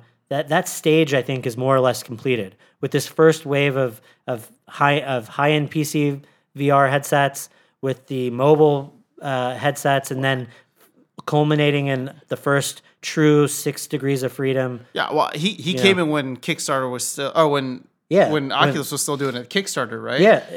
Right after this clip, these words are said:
Speaker 1: yeah.
Speaker 2: And that
Speaker 1: I,
Speaker 2: through the
Speaker 1: maybe it
Speaker 2: phase
Speaker 1: was,
Speaker 2: of
Speaker 1: it was either during the Kickstarter or right after, but
Speaker 2: Right
Speaker 1: either,
Speaker 2: after.
Speaker 1: but before it was bought by Facebook. So he's,
Speaker 2: Yeah, yeah.
Speaker 1: uh, he's, like, a true V R believer, and he was, I mean, he, when he was speaking, it was, it was probably before the Kickstarter. Well,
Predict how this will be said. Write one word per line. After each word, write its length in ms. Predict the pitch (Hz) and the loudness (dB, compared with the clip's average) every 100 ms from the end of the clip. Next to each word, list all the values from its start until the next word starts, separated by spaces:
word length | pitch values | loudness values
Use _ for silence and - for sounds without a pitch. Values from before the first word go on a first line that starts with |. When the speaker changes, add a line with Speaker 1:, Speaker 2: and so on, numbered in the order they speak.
| 165 | 0
Speaker 1:
yeah. 260 | 170 180 - | 4 4 2
Speaker 2:
And 120 | - | 2
that 280 | 156 156 156 | 6 6 4
Speaker 1:
I, 20 | |
Speaker 2:
through 180 | - 147 | -2 0
the 40 | |
Speaker 1:
maybe 340 | 165 240 262 254 | 6 6 8 8
it 20 | |
Speaker 2:
phase 60 | 233 | 8
Speaker 1:
was, 160 | 208 | 6
Speaker 2:
of 120 | 127 120 | 0 0
Speaker 1:
it 60 | |
was 160 | 180 165 | 0 2
either 320 | 196 220 202 | 2 4 2
during 260 | 143 170 175 | 4 2 2
the 80 | 165 | 0
Kickstarter 360 | 170 - 165 | -4 0 2
or 120 | 147 131 | 4 4
right 140 | 131 | 4
after, 300 | 123 127 170 | 2 0 -2
but 120 | 151 | 0
Speaker 2:
Right 80 | 170 | 2
Speaker 1:
either, 280 | 170 185 165 | 4 4 2
Speaker 2:
after. 80 | 127 _ | -8 _
Speaker 1:
but 180 | 180 147 | 2 4
before 460 | 156 - 202 196 | 0 4 6 8
it 100 | 185 | 6
was 140 | 147 143 | 2 0
bought 220 | 139 143 | 0 0
by 120 | 131 | 0
Facebook. 420 | 117 131 - 113 - | -4 -6 -6 -14 -10
So 120 | - | -6
he's, 280 | 139 202 185 - | 0 2 0 4
Speaker 2:
Yeah, 140 | 202 | 6
yeah. 180 | 190 143 | 8 6
Speaker 1:
uh, 60 | 170 | 6
he's, 200 | 202 226 | 6 6
like, 140 | 185 | 6
a 60 | 156 | 4
true 340 | - 185 170 | 4 4 6
V 160 | 151 156 | 6 6
R 180 | 147 | 6
believer, 520 | 135 120 131 143 117 104 | 4 -2 -2 0 -2 -6
and 140 | 120 | -4
he 140 | 117 | 2
was, 220 | 220 175 - _ _ | 4 4 -2 _ _
I 40 | 147 | -2
mean, 280 | 147 123 - _ _ _ _ _ _ | -2 -2 -14 _ _ _ _ _ _
he, 140 | - - | -18 0
when 120 | 151 | 0
he 280 | 151 208 226 | 2 0 2
was 220 | 208 185 | 4 2
speaking, 640 | - - 170 165 165 151 - _ | -2 -4 -4 -2 -4 -4 -10 _
it 120 | 240 | 4
was, 280 | 240 254 220 | 6 6 4
it 160 | 180 196 | 0 -2
was 240 | 220 208 | 2 2
probably 300 | 151 131 120 | 2 0 0
before 340 | 113 113 - 120 | -2 -8 -6 -6
the 80 | 104 | -6
Kickstarter. 500 | 117 - 120 120 - | -12 -12 -10 -10 -2
Well, 360 | 151 202 185 | 4 4 2